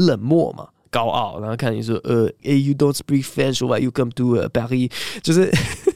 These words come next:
<laughs> 大家就觉得是这样子。可是呢，这次回去，我带着一个一岁的婴儿，呃，走在路上，发现说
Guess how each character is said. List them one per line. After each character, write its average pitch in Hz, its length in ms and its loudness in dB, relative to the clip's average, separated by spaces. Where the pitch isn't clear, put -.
<laughs> - 1040 -4
大 220 100 0
家 196 80 4
就 196 100 6
觉 147 140 2
得 123 80 2
是 127 60 -6
这 143 80 -2
样 117 120 0
子。 - 120 -14
可 156 100 0
是 208 120 2
呢， 185 200 2
这 220 140 2
次 196 140 2
回 135 140 2
去， - 140 -2
我 - 160 -6
带 156 160 0
着 117 160 0
一 110 40 0
个 110 240 -2
一 151 60 -4
岁 165 220 2
的 120 120 -2
婴 117 180 -4
儿， - 180 -10
呃， 135 100 0
走 - 140 -4
在 135 140 -4
路 131 160 2
上， 113 240 -2
发 151 160 -2
现 156 140 4
说 139 240 2